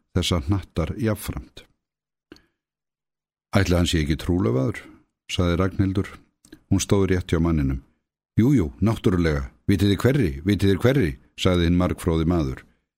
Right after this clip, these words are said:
„Nei, ég veit ekkert um það,“ sagði Ragnhildur. „Ætli hún sé ekki ensk?“ „Jú, jú, náttúrulega. Hann hefur verið á Englandi síðast. Trúlofaður, já, trúlofaður enskri stúlku, já.“ Og hinn margfróði maður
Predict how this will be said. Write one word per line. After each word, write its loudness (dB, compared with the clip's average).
„Nei, 2
ég 2
veit 2
ekkert -2
um 2
það,“ -2
sagði 0
Ragnhildur. -4
„Ætli 2
hún 2
sé 0
ekki -2
ensk?“ -2
„Jú, 4
jú, 0
náttúrulega. 0
Hann 4
hefur 2
verið 2
á 4
Englandi 2
síðast. -2
Trúlofaður, 2
já, 4
trúlofaður 2
enskri 0
stúlku, -2
já.“ 0
Og 2
hinn 2
margfróði 0
maður 0